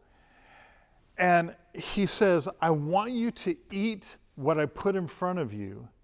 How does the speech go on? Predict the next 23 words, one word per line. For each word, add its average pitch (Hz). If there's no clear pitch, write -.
and 165
I 165
want 190
you 220
to 170
fill 208
your 175
stomach 185
with 110
it." 117
So 247
often, 170
we 180
only 214
snack 185
on 156
God's 143
word. 117
So 220
often 175
in 156
churches 226
today, 156